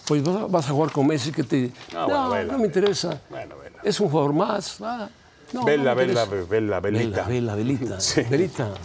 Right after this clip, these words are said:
Speaker 1: Se fue apagando, se va apagando, se va apagando.
Speaker 2: No pasa nada.
Speaker 1: En cambio, Messi sí está jugando conforme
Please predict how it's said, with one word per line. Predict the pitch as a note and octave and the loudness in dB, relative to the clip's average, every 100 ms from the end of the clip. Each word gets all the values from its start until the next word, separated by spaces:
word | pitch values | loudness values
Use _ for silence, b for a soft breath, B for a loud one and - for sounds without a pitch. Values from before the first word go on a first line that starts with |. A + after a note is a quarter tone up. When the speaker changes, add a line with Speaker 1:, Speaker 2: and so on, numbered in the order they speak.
| - - - | -14 -18 -20
Speaker 1:
Se | - A2 | -8 -2
fue | D3 | 2
apagando, | D3+ E3 E3+ B2 | 4 4 4 2
se | C3+ | 0
va | |
apagando, | C#3+ D#3 E3+ D3 | 0 0 0 0
se | A#2+ | 0
va | C#3 | -2
apagando. | E3 E3+ E3 D#3+ - | -2 -4 -4 -8 -12
Speaker 2:
No | A#2 | -4
pasa | G2 - E2+ | -2 -2 -4
nada. | D2+ - | -6 -4
Speaker 1:
En | |
cambio, | A2+ D3+ C#3+ D3 - - - | 2 4 4 2 -2 -14 -4
Messi | B2 A#2+ - | 0 2 2
sí | A2 A2+ A2+ | 0 0 -2
está | - - | -2 -4
jugando | - A2+ A#2 C3 - - - - - | -2 -2 -2 -4 -8 -18 -20 -20 -6
conforme | C#3+ A#2+ D3+ D#3 | -4 0 0 -2